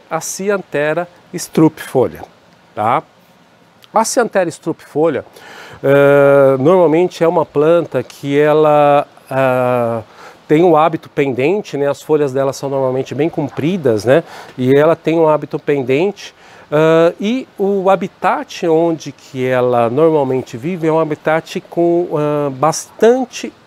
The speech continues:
umidade, né? Então, assim, é bastante umidade, ponto. Não é molhada, né? Então, isso que a gente tem que tomar muito cuidado com a, a, a, tanto com a estrupifolia,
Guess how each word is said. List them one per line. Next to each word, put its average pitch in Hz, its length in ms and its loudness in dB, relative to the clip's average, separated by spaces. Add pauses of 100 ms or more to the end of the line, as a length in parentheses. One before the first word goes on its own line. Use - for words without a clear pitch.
umidade, 135 760 -2 (200)
né? 120 360 -6 (400)
Então, 196 420 2
assim, 156 440 0
é 131 540 0
bastante 151 520 -2
umidade, 156 680 -4 (760)
ponto. 143 420 0 (420)
Não 175 320 2
é 190 120 0 (140)
molhada, 123 680 -2 (460)
né? 127 420 -6 (300)
Então, 151 420 0
isso 180 260 -4
que 202 80 -4
a 185 40 0
gente 180 260 -6
tem 190 140 -4
que 156 60 -14
tomar 180 240 -4
muito 185 280 -4
cuidado 175 560 -2
com 156 420 2
a, 147 40 2
a, 139 580 0
a, - 40 -10 (140)
tanto 240 260 2
com 196 120 0
a 175 60 4
estrupifolia, 160 840 0